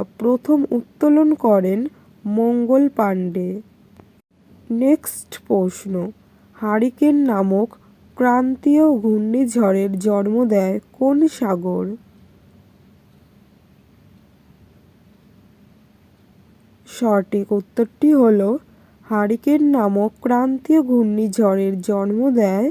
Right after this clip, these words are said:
ক্যারিবিয়ান সাগর। নেক্সট প্রশ্ন, আমির খসরু কার সভাকবি ছিলেন? সঠিক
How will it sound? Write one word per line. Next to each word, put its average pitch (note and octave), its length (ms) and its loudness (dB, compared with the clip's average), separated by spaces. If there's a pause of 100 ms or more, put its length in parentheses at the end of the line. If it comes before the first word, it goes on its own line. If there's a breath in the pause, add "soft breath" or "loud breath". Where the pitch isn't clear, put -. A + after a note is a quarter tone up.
(720 soft breath)
ক্যারিবিয়ান A#3 920 2
সাগর। F#3 580 -2 (1400)
নেক্সট C#4 580 0 (140)
প্রশ্ন, G3 520 2 (680)
আমির A#3 460 0
খসরু G#3 520 -2 (220)
কার C4+ 280 2
সভাকবি G#3 800 -2
ছিলেন? F3+ 500 -4 (4000)
সঠিক G3+ 600 -2